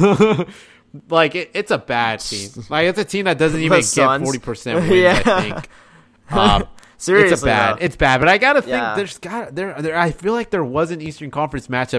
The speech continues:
Speaker 1: out there
Speaker 2: Right.
Speaker 1: that was even worse than this.
Speaker 2: <laughs>
Speaker 1: Like, one of those years that, like, the Charlotte Hornet, or the,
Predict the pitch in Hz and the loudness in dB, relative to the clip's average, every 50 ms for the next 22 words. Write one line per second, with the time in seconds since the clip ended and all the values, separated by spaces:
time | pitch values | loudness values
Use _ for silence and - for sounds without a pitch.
0 | 92 110 117 104 98 117 - 113 110 107 107 104 120 127 131 135 120 104 98 107 | -2 -2 -2 -2 -2 -2 -2 -2 -2 -4 -4 -6 -8 -8 -6 -6 -6 -4 -4 -4
1 | 107 104 - - - 95 90 92 92 92 92 - - _ _ _ _ _ _ _ | -4 -4 -6 -12 -16 -16 -14 -12 -12 -12 -12 -14 -20 _ _ _ _ _ _ _
2 | _ _ _ _ _ _ _ _ _ 151 156 123 110 117 156 160 123 135 - - | _ _ _ _ _ _ _ _ _ -12 -10 -10 -10 -10 -10 -8 -8 -8 -6 -2
3 | 135 170 190 220 208 208 165 123 117 143 151 165 156 143 151 139 135 123 - 135 | 0 0 2 2 4 2 2 2 2 2 2 2 2 2 2 2 2 0 -2 -4
4 | 117 - - - 139 135 151 156 143 117 - - 123 131 139 131 131 127 - - | -4 -6 -4 0 0 2 2 2 0 -2 -4 -4 -4 -2 -2 -2 -4 -6 -4 -2
5 | 135 127 120 117 110 101 | -2 0 0 0 -2 -2